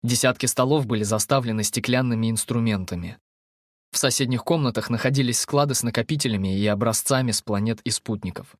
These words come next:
На полках громоздились фолианты-справочники с бесконечным набором меток. Сидя здесь, я потрясённо выслушивал то, что выяснила Ламия.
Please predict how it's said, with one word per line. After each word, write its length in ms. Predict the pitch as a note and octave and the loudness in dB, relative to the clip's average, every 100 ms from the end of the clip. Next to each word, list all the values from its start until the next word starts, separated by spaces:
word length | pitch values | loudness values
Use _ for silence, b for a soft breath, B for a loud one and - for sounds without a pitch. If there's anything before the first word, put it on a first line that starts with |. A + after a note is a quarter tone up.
| _ _ _ | _ _ _
На 160 | D3 A#2+ | 0 0
полках 420 | D#3+ D#3+ C#3+ G2+ | 2 2 2 -4
громоздились 600 | G#2+ A2 A2+ A2 C3 B2 | -2 0 0 2 2 2
фолианты-справочники 1200 | - A2+ A#2 B2 A2+ - C3 C#3 A#2+ - F#2+ - | 0 0 2 0 -2 -2 2 2 2 -4 -6 -4
с 80 | F#2 | -4
бесконечным 680 | G2 - G2+ A2+ B2 G#2 F#2 | -2 -2 0 0 0 -2 -2
набором 380 | G2+ G2+ G#2 G#2 | 0 0 0 2
меток. 460 | G#2+ F2+ - - _ _ B B B B B B B B - | 0 -2 -10 -18 _ _ B B B B B B B B -6
Сидя 320 | - D3+ D3 | 0 4 4
здесь, 320 | C#3 E3+ - | 4 2 2
я 100 | B2 | 0
потрясённо 540 | B2 C3+ C3 D#3 D#3 C3 | 0 0 2 2 2 2
выслушивал 600 | B2+ C3+ C3+ C3 A#2+ A2 | 0 2 0 2 0 2
то, 140 | D3 | 0
что 180 | C#3+ A#2 | 0 0
выяснила 440 | A#2 A2+ A#2 A2 | 2 0 0 0
Ламия. 520 | A2+ A#2 F2+ F2+ F#2 | 2 2 -2 -8 -14